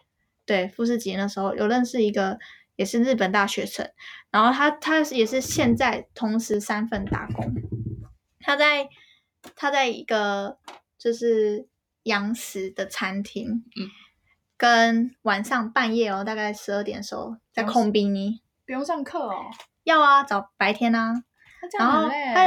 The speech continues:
Speaker 1: 有时候，有时候白天会去兼那个游泳教练，不是教练啊，应该就是那个
Speaker 2: 救生员那种。
Speaker 1: 救生员，对，对，对。所以是打超多，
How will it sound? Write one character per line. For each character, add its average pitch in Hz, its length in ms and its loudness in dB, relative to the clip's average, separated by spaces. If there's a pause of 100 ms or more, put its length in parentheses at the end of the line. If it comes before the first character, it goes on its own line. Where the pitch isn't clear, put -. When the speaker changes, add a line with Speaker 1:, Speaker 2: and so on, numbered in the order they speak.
Speaker 1:
有 226 60 4
时 240 80 2
候， 254 360 6 (400)
有 233 160 0
时 247 80 0
候 269 80 4
白 208 180 2
天 220 180 -2
会 226 140 0
去 220 400 0
兼 202 280 -2
那 208 80 -4
个 208 280 -6
游 196 220 -2
泳 190 160 -6
教 180 200 -4
练， 220 340 -8 (360)
不 233 80 2
是 240 60 0
教 254 180 4
练 247 180 4
啊， 185 80 -2
应 208 60 0
该 247 100 2
就 269 120 -10
是 277 140 -12
那 262 120 -2
个 190 300 -6 (360)
Speaker 2:
救 247 160 2
生 202 220 -4
员 190 140 -2
那 294 80 6
种。 277 40 6
Speaker 1:
救 - 0 -
生 247 220 4
员， 180 180 0
对， 214 120 -2
对， 185 180 0
对。 185 280 -4 (540)
所 359 160 0
以 359 80 6
是 302 140 0
打 226 220 0
超 220 180 -4
多， 220 320 2